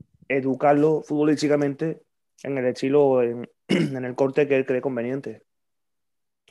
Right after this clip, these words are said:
Pepe Mel lo ha dicho muchas veces, eh, para que una idea tenga éxito, el jugador tiene que, que, tiene que creer, eh, ciegamente en el, en lo que te pide, eh,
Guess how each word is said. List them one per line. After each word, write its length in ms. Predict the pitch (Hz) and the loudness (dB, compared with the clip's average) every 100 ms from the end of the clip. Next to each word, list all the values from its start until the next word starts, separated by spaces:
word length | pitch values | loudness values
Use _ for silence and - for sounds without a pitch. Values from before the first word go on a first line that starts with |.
| - | -6
Pepe 200 | 131 143 | 0 2
Mel 140 | 151 151 | 4 4
lo 80 | |
ha 20 | 135 | 4
dicho 160 | 131 | 2
muchas 220 | 131 120 | -2 -2
veces, 360 | 113 127 85 - | 0 0 0 -2
eh, 380 | - 107 104 - _ _ _ _ _ | -6 -6 -6 -10 _ _ _ _ _
para 180 | - 117 | -2 0
que 120 | 123 | 0
una 180 | 131 151 | 2 2
idea 200 | 147 147 | 4 4
tenga 280 | 147 143 139 | 2 2 0
éxito, 600 | 139 156 151 165 143 127 | 0 0 2 4 6 4
el 80 | 127 | 4
jugador 300 | 131 123 127 | 2 2 0
tiene 180 | 143 | -2
que, 160 | 143 139 127 - | 0 0 0 -2
que, 140 | 139 | -4
tiene 300 | - 135 135 | -2 -4 -4
que 80 | 135 | -2
creer, 320 | 135 139 143 _ _ _ | 0 0 -2 _ _ _
eh, 220 | - 117 113 | -8 -6 -2
ciegamente 540 | 139 143 131 151 123 | 0 2 0 -2 -4
en 100 | 117 | -4
el, 420 | 117 110 110 107 104 _ _ _ | -6 -6 -8 -12 _ _ _ _
en 100 | 127 | -4
lo 80 | 123 | -4
que 140 | 120 | -4
te 120 | 113 113 | -6 -8
pide, 680 | _ - 127 120 117 113 - | _ -2 0 2 0 -2 -8
eh, 340 | 117 113 110 | -10 -8 -10